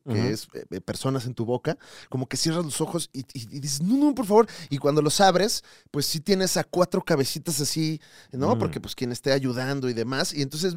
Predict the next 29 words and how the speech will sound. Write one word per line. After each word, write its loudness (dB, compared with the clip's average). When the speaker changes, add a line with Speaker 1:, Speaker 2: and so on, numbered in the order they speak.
Speaker 1:
eh, -2
me -2
recuerda 0
mucho -2
cuando 2
las 0
tortugas 0
ninjas -2
se 0
asoman, -2
este, -6
en, -6
<laughs> -4
en 0
la 4
coladera 6
y 2
los 0
ves 0
desde 2
abajo. 4
Es 0
un 0
poco 2
esa 2
imagen. -4
Speaker 2:
Guau. 0
Speaker 1:
Eh, -4
um, -6